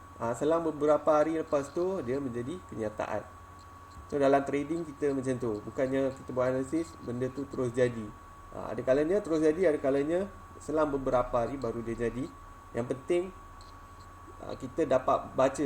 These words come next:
hala tuju market tu dia nak ke mana. So, kalau kita nak entry walaupun dengan hanya satu position, bayangkan kalau saya sekadar entry satu post dekat sini lah, contoh, eh.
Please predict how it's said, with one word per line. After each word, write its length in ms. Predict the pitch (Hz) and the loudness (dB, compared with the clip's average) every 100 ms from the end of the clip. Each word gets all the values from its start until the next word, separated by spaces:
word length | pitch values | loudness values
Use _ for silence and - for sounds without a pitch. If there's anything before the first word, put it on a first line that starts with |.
| 131 | 4
hala 160 | 131 | 4
tuju 480 | 131 131 127 131 131 127 117 | 2 -2 -4 -2 -2 -2 -2
market 400 | 117 120 127 - | -2 0 -4 -2
tu 160 | 131 | -6
dia 80 | 131 | -4
nak 160 | 120 - - | -6 -8 -6
ke 80 | |
mana. 240 | 113 120 110 104 - - - | -2 0 -2 -4 -12 -18 -8
So, 160 | 135 | -6
kalau 240 | 131 117 120 | 0 0 0
kita 240 | 120 - | -4 -4
nak 320 | 120 120 - - - - - | 0 0 0 -10 -16 -14 -4
entry 400 | 120 123 151 147 | -4 -2 -2 2
walaupun 560 | 117 131 156 180 156 | 4 6 6 4 0
dengan 240 | 151 135 131 | 2 2 2
hanya 80 | |
satu 320 | 135 131 131 131 | 0 -2 -4 0
position, 560 | 131 120 120 156 180 - 117 | 0 0 0 0 0 -8 -2
bayangkan 480 | 117 127 127 151 135 | 0 0 0 0 2
kalau 160 | 127 | 0
saya 400 | 120 123 123 123 - - - - - | 0 0 0 -2 -4 -16 -16 -18 -16
sekadar 400 | - 123 131 87 | 0 4 4 4
entry 400 | 123 123 131 127 | 0 -4 -4 -2
satu 320 | 135 123 123 - | -2 -4 -4 -2
post 240 | 131 117 | -2 0
dekat 160 | - - | -4 -4
sini 240 | 120 123 | -4 -2
lah, 80 | 107 98 | -2 -2
contoh, 320 | 113 110 110 | -6 -6 -6
eh. 80 | 127 | -6